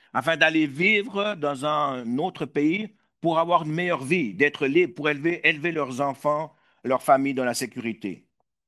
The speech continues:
Et c'est normal de le faire, parce que tout le monde veut justement être capable de pouvoir vivre aussi. Même si on sait que ça va pas forcément être facile, mais on le fait pour le bien de notre famille. Donc, si on revient à Noémie,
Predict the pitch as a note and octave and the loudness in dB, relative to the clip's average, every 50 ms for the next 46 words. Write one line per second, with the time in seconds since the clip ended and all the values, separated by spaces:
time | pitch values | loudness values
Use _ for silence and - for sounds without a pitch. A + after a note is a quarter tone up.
0 | _ _ _ _ _ _ _ _ _ _ _ _ - - - F#3 F#3+ G#3 G3 G3+ | _ _ _ _ _ _ _ _ _ _ _ _ -4 -2 0 0 0 0 0 2
1 | A3+ B3+ B3+ A3+ E3+ C#3+ C#3 B2+ - - D3 B2 G#2 - C3 - - C#3 - - | 4 2 4 2 2 0 0 0 -2 -4 -4 -4 -4 -6 -8 -8 -10 -6 -2 0
2 | A#3+ A#3 G#3+ G3 F#3 F#3+ G3+ A3 A#3+ B3 A#3+ A#3 A3 A3 - _ _ _ _ _ | 0 2 2 2 2 2 2 2 0 0 -2 -6 -8 -8 -10 _ _ _ _ _
3 | _ _ _ - G#2 A2 A#2 E3 G3+ A#3+ F3+ D3 C#3+ - - D3 B2+ C#3 D3 C3+ | _ _ _ -14 -8 0 2 2 2 2 0 -4 -6 -4 -4 -4 -2 -2 -4 -4
4 | - B2 B2 - - C3+ - - E3+ F#3 F3 C3 A2 G#2 A2 A#2 B2 C3 A#2 G#2+ | -4 -6 -4 -2 -2 -4 -2 -2 -2 -2 -2 -4 -10 -12 -10 -8 -6 -6 -6 -6
5 | G2+ G#2 G3+ A#3 G#3+ C#3+ F2 F#2 F2+ - - - D#2+ D2 - _ _ _ _ _ | -6 -2 -2 -2 -2 -4 -8 -10 -8 -8 -8 -8 -10 -14 -16 _ _ _ _ _
6 | _ _ _ _ _ _ _ _ _ _ _ _ _ _ _ _ _ _ _ _ | _ _ _ _ _ _ _ _ _ _ _ _ _ _ _ _ _ _ _ _
7 | _ _ _ _ _ _ - G#2+ D#3+ G3+ G3 - - G3 E3+ C#3+ - F3+ - - | _ _ _ _ _ _ -4 -2 0 0 0 0 0 0 0 2 0 -2 0 2
8 | D3+ C#3+ C3+ - - D3+ - - C3 - D3+ C3 B2 A2+ - - A#2 G2 - - | 2 2 2 2 0 -6 -6 -6 -6 -4 -2 -2 -2 -2 -4 -4 -4 -2 -2 -2
9 | - A2 F2+ E2 D2+ _ _ _ _ _ _ _ _ _ - A2+ C3+ C#3 C#3+ C#3 | -2 -4 -4 -8 -12 _ _ _ _ _ _ _ _ _ -2 0 0 2 0 0
10 | C#3 - - F3+ E3+ F3 C#3+ B2+ B2 A2 G#2 A#2+ C3 B2+ C3+ A#2+ A#2+ A#2 G#2+ - | -2 -2 -2 -4 -4 -2 -2 -2 -2 -2 0 0 0 0 -2 -2 -4 -6 -8 -8
11 | A2+ F#2+ - G#2+ F#2+ F#2 F2+ D#2 - _ _ _ _ _ _ _ _ _ _ _ | -10 -8 -6 -6 -6 -6 -8 -12 -14 _ _ _ _ _ _ _ _ _ _ _
12 | _ _ _ _ _ _ _ - C#3+ D#3+ - B3 A#3 G#3+ A3+ G#3+ A3 A#3 A3 G#3 | _ _ _ _ _ _ _ -2 -2 0 2 2 2 2 0 0 2 4 4 4
13 | F#3+ F3+ E3+ E3 D#3+ E3 F#3+ A3+ C4 C#4+ D4+ C#4+ | 2 0 -2 -2 -2 -2 -2 0 0 -2 -4 -8